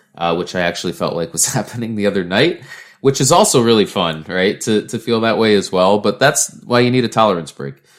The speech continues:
Um, but I, I do that knowing I have the ability to cut it off. And, and that's what I use the C B D for, right? I use a C B D vape and then I'm good within minutes and, um, you know, and, and all is good.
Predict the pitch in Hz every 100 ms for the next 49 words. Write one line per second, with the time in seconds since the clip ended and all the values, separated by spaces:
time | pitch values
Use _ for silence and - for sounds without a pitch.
0 | _ _ - 113 110 107 - _ _ _
1 | _ _ _ _ _ - 127 139 135 -
2 | 107 80 - 131 127 131 135 147 135 -
3 | 120 120 117 104 101 101 98 104 98 101
4 | 98 95 95 87 - 92 82 76 69 -
5 | - 85 - 87 87 82 - - _ 90
6 | 90 82 80 80 - 78 - 69 64 -
7 | - - - 78 73 58 80 - - 98
8 | 95 92 87 87 - - 80 80 78 71
9 | 80 76 69 78 78 73 73 71 69 -
10 | - 67 69 69 _ _ _ _ _ -
11 | 73 69 62 64 _ - 69 65 _ -
12 | 73 78 82 78 73 67 67 -